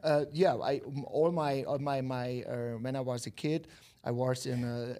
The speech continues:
I grow up in a really little village. We are farmers, and, uh, we stay a lot of time in the,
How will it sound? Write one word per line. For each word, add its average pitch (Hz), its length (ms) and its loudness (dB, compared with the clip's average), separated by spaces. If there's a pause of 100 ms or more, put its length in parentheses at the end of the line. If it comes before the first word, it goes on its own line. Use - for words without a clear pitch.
I 143 120 -2
grow 156 380 2
up 151 200 4
in 135 100 -2
a 135 60 0
really 139 300 2
little 139 280 0
village. 160 500 0
We 139 100 0
are 127 140 0
farmers, 147 720 -2
and, 127 420 -6
uh, 123 180 -4
we 131 140 -4
stay 131 320 -2
a 131 60 0
lot 127 200 2
of 127 160 -4
time 123 360 -2
in 127 220 -4
the, 127 300 -4